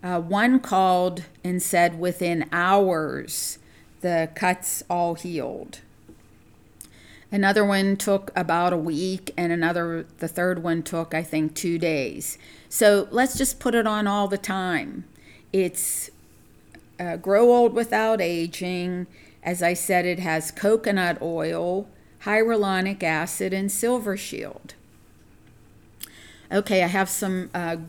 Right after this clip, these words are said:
good news. Well, I have two pieces of good news and then one piece of not so good news.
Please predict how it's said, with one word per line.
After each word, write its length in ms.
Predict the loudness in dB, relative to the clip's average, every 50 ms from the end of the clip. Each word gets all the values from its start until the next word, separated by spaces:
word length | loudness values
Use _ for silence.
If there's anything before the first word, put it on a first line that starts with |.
| -16 -20 -20 -6 0
good 260 | 4 4 4 4 4
news. 640 | 2 2 2 0 -2 0 0 0 -2 -4 -6 -6 -6
Well, 120 | -4 -2
I 40 | -2
have 240 | -2 -4 -4 -10 -18 -20 -20 -20 -20 -18 -10
two 160 | -8 -8 -6
pieces 420 | -4 -4 -6 -6 -4 -6 -8 -8 -8
of 200 | -8 -10 -8 -8
good 180 | -6 -4 -2
news 520 | 0 0 2 2 2 0 -2 -4 -6 -8 -6
and 200 | -4 -4 0 2
then 340 | 2 2 2 2 0 -2 -2
one 260 | 0 0 0 0 0
piece 280 | -2 -4 -4 -4 -4
of 100 | -6 -6
not 300 | -6 -4 -4 -6 -6 -6
so 160 | -8 -8 -8 -8
good 220 | -6 -8 -8 -6
news. 320 | -8 -12 -12 -12 -16 -16